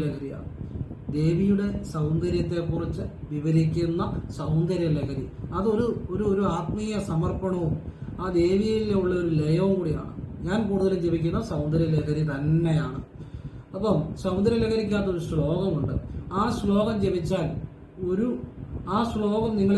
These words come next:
രാവിലെ ഒരു, ഒരു മിനിറ്റ് ജപിക്കുക. കൃത്യമായിട്ട്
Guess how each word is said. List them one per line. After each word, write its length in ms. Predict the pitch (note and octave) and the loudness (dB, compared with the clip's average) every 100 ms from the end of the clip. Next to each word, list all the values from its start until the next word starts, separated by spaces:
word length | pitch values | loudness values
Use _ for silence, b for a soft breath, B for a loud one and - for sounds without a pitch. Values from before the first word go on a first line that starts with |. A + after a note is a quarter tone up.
| G3 | 4
രാവിലെ 460 | F3 F3 F#3 G3+ F#3 - - - - | 2 0 2 4 2 0 -6 -8 -2
ഒരു, 160 | G3 G3 F#3+ F#3+ | 2 4 2 0
ഒരു 140 | F#3+ G#3 | 2 4
മിനിറ്റ് 260 | F#3+ F3+ F3 D3+ | 2 2 0 0
ജപിക്കുക. 400 | D3+ D3+ C#3 C3 - - B - | 0 0 -2 -4 -6 -10 B -6
കൃത്യമായിട്ട് 760 | G#3+ G#3 A3+ A#3+ A#3+ A#3+ B3 | -4 -2 0 0 2 2 2